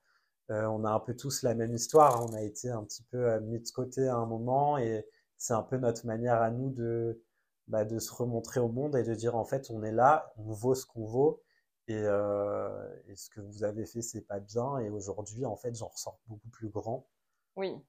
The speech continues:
Speaker 2: Et que t'as plus peur d'être qui tu es, et que t'as plus
Speaker 1: Non.
Speaker 2: peur de, des autres, en fait, et,
Speaker 1: C'est
Speaker 2: et du
Speaker 1: ça.
Speaker 2: jugement des autres.
Speaker 1: Ouais. Alors, ça laisse quand même des traces,
Speaker 2: Ouais.
Speaker 1: hein, euh.
Speaker 2: <laughs> Tout n'est pas gagné.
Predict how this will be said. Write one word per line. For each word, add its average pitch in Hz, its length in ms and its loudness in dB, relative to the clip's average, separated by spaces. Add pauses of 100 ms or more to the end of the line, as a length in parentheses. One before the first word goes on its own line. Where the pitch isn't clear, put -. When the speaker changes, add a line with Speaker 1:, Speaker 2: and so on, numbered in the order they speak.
(600)
Speaker 2:
Et 170 80 0
que - 60 -4
t'as 147 100 2
plus - 200 -16
peur 180 260 4
d'être 147 160 -6
qui - 140 -16
tu 151 280 -2
es, 170 240 4
et 170 60 -4
que - 40 -18
t'as 143 100 0
plus 123 120 -2
Speaker 1:
Non. 107 120 2
Speaker 2:
peur 170 200 4
de, 151 260 -2
des 160 260 -2
autres, 190 220 2
en 135 60 -8
fait, - 260 -6
et, 147 360 -6 (140)
Speaker 1:
C'est - 160 -10
Speaker 2:
et - 40 2
du - 60 -2
Speaker 1:
ça. - 100 0
Speaker 2:
jugement 214 360 4
des 170 200 4
autres. - 320 -8
Speaker 1:
Ouais. 110 360 2 (600)
Alors, 117 280 8
ça 135 180 8
laisse 156 200 12
quand 147 160 10
même 143 180 6
des 143 120 8
traces, 180 280 12
Speaker 2:
Ouais. 175 120 12
Speaker 1:
hein, 143 260 8 (420)
euh. 220 100 6
Speaker 2:
<laughs> - 60 -8
Tout 233 80 4
n'est 226 140 10
pas 190 140 12
gagné. 196 500 8